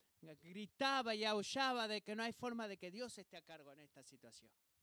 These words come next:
Y así todo, capítulo tras capítulo, Daniel persistentemente y pacientemente les muestra a ellos y nos muestra a nosotros de que Dios está a cargo de todo y que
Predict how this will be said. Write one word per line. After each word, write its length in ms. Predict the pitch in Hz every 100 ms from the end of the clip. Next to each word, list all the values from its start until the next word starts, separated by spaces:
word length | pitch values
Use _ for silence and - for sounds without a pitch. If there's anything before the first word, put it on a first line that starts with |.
| _ _ _ _ _ _ _ - _ _ -
Y 60 |
así 240 | 185 240 226
todo, 320 | 269 233 202
capítulo 480 | 185 226 208 226 214
tras 180 | 196
capítulo, 580 | - 190 226 196 196 185
Daniel 600 | 180 185 208 240 240 214 _ _ _
persistentemente 1000 | 185 - 202 - 240 233 214 240 220 180
y 20 |
pacientemente 1000 | 165 160 208 214 220 208 214 190 - 190
les 400 | 185 180 185 190
muestra 460 | 180 247 240 226 214
a 80 | 202
ellos 400 | 185 - 175 175
y 40 |
nos 140 | 170 160
muestra 360 | 208 - 220
a 40 | 202
nosotros 600 | 202 - 226 - 180 165
de 120 | 165
que 160 | 180
Dios 440 | 180 226 254 220 - - - _
está 420 | 190 - 220 202
a 140 | 196 196
cargo 400 | - 247 233 226
de 120 | 220
todo 460 | - 233 220 214 214
y 60 |
que 280 | - 208